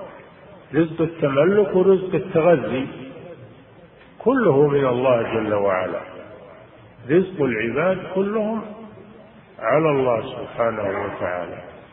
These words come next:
هو الذي خلقهم وهو الذي يرزقهم، فما يخلق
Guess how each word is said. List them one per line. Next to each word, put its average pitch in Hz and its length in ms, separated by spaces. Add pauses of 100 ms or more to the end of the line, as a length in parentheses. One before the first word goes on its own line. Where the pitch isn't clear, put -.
(1040)
هو 139 160
الذي 135 340
خلقهم 143 720 (200)
وهو 127 260
الذي 117 680 (920)
يرزقهم، 107 1160
فما 151 360
يخلق 131 720